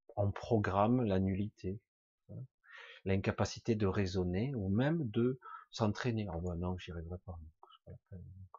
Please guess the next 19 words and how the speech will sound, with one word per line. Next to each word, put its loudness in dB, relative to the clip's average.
L'impuissance 0
apprise, -10
l'impuissance -4
acquise, -12
euh, -4
et -4
de -6
façon, -2
ben 2
oui, 4
mais -8
attends, 2
voilà 10
le 8
modèle 6
de 2
la 2
réussite, -4
voilà 6